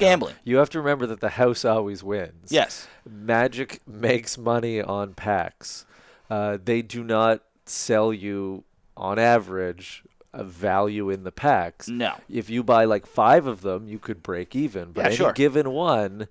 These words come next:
Speaker 2: th-, you're not guaranteed anything.
Speaker 1: The
Speaker 2: And
Speaker 1: odds of
Speaker 2: you
Speaker 1: you
Speaker 2: should know
Speaker 1: making
Speaker 2: that.
Speaker 1: any money, and the, the big, the big bite for me is the fact that these packs are twenty-five dollars plus tax.
Speaker 2: It's pretty nuts.
Speaker 1: And you're getting fifteen cards. I don't think they're larger packs. It's,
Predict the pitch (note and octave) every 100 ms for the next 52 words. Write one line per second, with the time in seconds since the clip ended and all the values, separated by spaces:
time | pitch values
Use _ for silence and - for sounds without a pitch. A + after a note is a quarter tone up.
0 | _ _ _ - G2+ F#2+ F#2 A#2+ A2 A#2+
1 | D3 D#3 D3 D#3+ D#3+ C3+ D#3 D3+ C3+ D3+
2 | B2+ - F#2+ - - C3 E3 G#3 F#3+ E3
3 | E3+ C#3+ E3 G3 A2+ F2+ F2+ F#2+ C3+ D3
4 | D3+ B2 A#2+ F2+ A#2+ B2 A#2+ A#2 G#2 -
5 | D3+ B2 G#2+ G2 C3 A#2+ _ _ G#2 -
6 | A#2 - A2 G#2+ F#2+ D#2 _ _ _ _
7 | _ _ _ _ _ - _ - C3+ A#2
8 | - A2+ A2 A2 A2+ A2+ - G2+ G2+ G2+
9 | - G2 F#2 F#2+ E2+ F2 F2 - - -
10 | - - - _ - - - G#2+ F#2+ E2
11 | F2 - - - _ _ _ - A#2 A#2
12 | C3 B2 A2 G#2 G2+ _ _ _ - C#3+
13 | - D3 C3+ B2+ A2+ F2 D#2 G2 C3+ C3
14 | B2 G2+ G2+ G2+ G2+ G2 - - - -
15 | - -